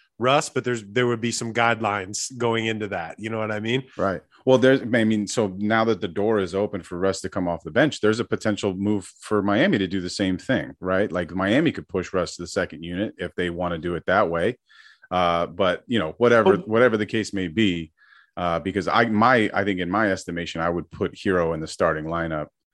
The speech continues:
Speaker 2: and, and then try and get <laughs> Russ to come off the bench and lead the second unit for them the way that he's doing for the Lakers. And then you can have those guys come in and out, like, rotate through. And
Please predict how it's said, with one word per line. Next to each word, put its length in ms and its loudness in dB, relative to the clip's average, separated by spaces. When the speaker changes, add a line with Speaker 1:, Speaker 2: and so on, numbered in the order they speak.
Speaker 2:
and, 180 0
and 160 -2
then 100 -2
try 320 2
and 120 -4
get 260 -2
<laughs> 440 2
Russ 300 2
to 80 -2
come 180 -2
off 200 0
the 80 -10
bench 300 0
and 100 -6
lead 160 -4
the 60 -10
second 280 -4
unit 240 -4
for 100 -12
them 180 0
the 80 -2
way 120 2
that 100 -4
he's 120 -8
doing 220 -6
for 100 -10
the 80 -6
Lakers. 480 -6
And 120 4
then 80 8
you 80 8
can 140 4
have 200 2
those 220 -2
guys 300 -2
come 240 -4
in 80 -2
and 120 -4
out, 300 -4
like, 200 -4
rotate 420 -6
through. 340 -6
And 140 -10